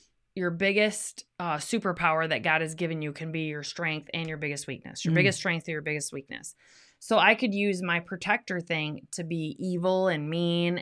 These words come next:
Speaker 1: and condescending
Speaker 2: Sure.
Speaker 1: and stuff, or I can use it to bring awareness, education, and
Speaker 2: Hope.
Speaker 1: help
Speaker 2: <laughs>
Speaker 1: and hope to others. Yeah. So
Speaker 2: Yeah.
Speaker 1: it's a, it's a big, it's a big deal.
Speaker 2: Yeah.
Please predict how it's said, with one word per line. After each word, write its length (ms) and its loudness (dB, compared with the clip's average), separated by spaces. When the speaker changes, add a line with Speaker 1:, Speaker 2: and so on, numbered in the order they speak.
Speaker 1:
and 420 -6
condescending 720 2
Speaker 2:
Sure. 40 -2
Speaker 1:
and 120 -8
stuff, 280 0
or 260 6
I 100 10
can 180 -6
use 300 0
it 240 -2
to 640 -2
bring 200 0
awareness, 680 -2
education, 1000 -4
and 400 2
Speaker 2:
Hope. 260 2
Speaker 1:
help 280 2
Speaker 2:
<laughs> 100 6
Speaker 1:
and 220 6
hope 380 0
to 120 -4
others. 340 0
Yeah. 280 2
So 280 6
Speaker 2:
Yeah. 80 4
Speaker 1:
it's 120 -2
a, 140 0
it's 180 -4
a 40 -6
big, 460 -2
it's 180 -6
a 60 -8
big 340 -2
deal. 380 -4
Speaker 2:
Yeah. 300 -10